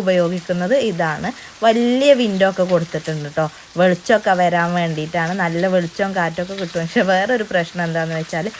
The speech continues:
താഴ്ത്തിയുള്ള ജനലായതുകൊണ്ട് തന്നെ ഓപ്പൺ ചെയ്തിടുമ്പോൾ വല്ല, ഏ, പാമ്പോ എന്തെങ്കിലും കയറോ എന്നുള്ള ടെൻഷനും നമുക്ക് അതിൻ്റെ ഒപ്പം ഉണ്ട്. അതുകൊണ്ട് തന്നെ നമ്മൾ ഉണർന്നിരിക്കുന്ന സമയത്തും അവിടെ ആ റൂമിൽ ഉണ്ടാവുമ്പോഴും മാത്രമേ ഉള്ളൂ ഇത്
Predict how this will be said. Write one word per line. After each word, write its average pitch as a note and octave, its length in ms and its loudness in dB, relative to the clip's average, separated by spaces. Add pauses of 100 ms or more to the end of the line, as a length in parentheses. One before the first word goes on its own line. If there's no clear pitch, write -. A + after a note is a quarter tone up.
(280)
താഴ്ത്തിയുള്ള G#3+ 800 2 (120)
ജനലായതുകൊണ്ട് D#3+ 760 -2
തന്നെ E3+ 160 -4 (200)
ഓപ്പൺ F3 260 -2 (100)
ചെയ്തിടുമ്പോൾ E3+ 560 -2 (340)
വല്ല, A3+ 200 4 (220)
ഏ, G3 40 6 (220)
പാമ്പോ G3 420 4
എന്തെങ്കിലും F#3+ 400 0
കയറോ G3 280 2
എന്നുള്ള G3+ 240 0 (100)
ടെൻഷനും G#3+ 480 -2
നമുക്ക് G#3+ 320 2
അതിൻ്റെ F3 280 0
ഒപ്പം E3 200 -10
ഉണ്ട്. E3+ 120 -4 (360)
അതുകൊണ്ട് B3 320 4
തന്നെ A3+ 260 0
നമ്മൾ G3 220 -2 (220)
ഉണർന്നിരിക്കുന്ന F#3+ 680 0 (140)
സമയത്തും E3 500 -4 (340)
അവിടെ A3 260 6
ആ A3 120 8
റൂമിൽ G3+ 300 0 (100)
ഉണ്ടാവുമ്പോഴും F#3+ 640 0
മാത്രമേ F#3 400 0
ഉള്ളൂ G#3 160 0
ഇത് F3+ 60 0